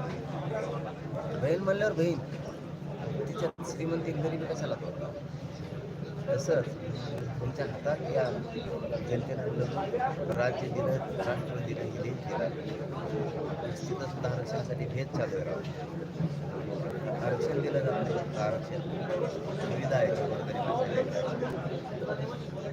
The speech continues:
तेच मला उघडं पाडायचं आहे. असं हे लाडक्या बहिणीकडे पण मला याच्यात उघडं पाडायचं आहे. सरकारमधल्या पंचामंत्र्याला किंवा मुख्यमंत्र्याला मराठ्यांविषयी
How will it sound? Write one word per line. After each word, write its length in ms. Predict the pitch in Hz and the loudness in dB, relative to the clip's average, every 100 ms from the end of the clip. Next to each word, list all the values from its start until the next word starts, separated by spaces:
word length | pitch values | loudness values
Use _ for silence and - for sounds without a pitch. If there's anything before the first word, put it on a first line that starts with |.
| - | 0
तेच 180 | 151 156 | 0 2
मला 160 | 147 131 | 2 2
उघडं 220 | 127 120 | 2 0
पाडायचं 340 | 113 104 95 | 2 0 0
आहे. 100 | - - - - - - - - 175 170 - 202 | -4 -4 -6 -6 -4 -4 -4 -6 -4 -4 -2 -2
असं 140 | 147 117 | -2 -2
हे 120 | 113 | -2
लाडक्या 300 | 110 - 127 | -2 0 0
बहिणीकडे 420 | 117 - 135 139 | 0 0 -2 -2
पण 160 | - 123 98 123 - - - 143 | -2 -2 -2 -2 -2 -2 -2 0
मला 120 | 110 120 | 2 2
याच्यात 320 | 120 131 151 | 4 4 4
उघडं 200 | 147 - | 4 2
पाडायचं 300 | 123 - - | 2 2 2
आहे. 400 | - - 175 185 - - 147 170 - 147 | 0 0 0 -2 -4 -4 -4 -4 -4 -4
सरकारमधल्या 840 | 123 127 139 147 139 127 123 127 | 2 2 4 2 4 0 2 2
पंचामंत्र्याला 920 | 131 123 120 127 113 113 113 113 117 - 143 147 151 147 - - - - - - | 2 0 2 0 2 0 2 2 2 0 -2 -4 -4 -4 -4 -4 -2 -2 -2 0
किंवा 200 | - 139 | 2 4
मुख्यमंत्र्याला 720 | 104 95 87 113 110 - 104 - - - - - - - - - | 2 0 0 0 0 0 0 -2 -4 -4 -4 -4 -6 -6 -4 -2
मराठ्यांविषयी 840 | 104 113 - 120 120 120 - - | 0 0 2 0 0 -2 -2 -4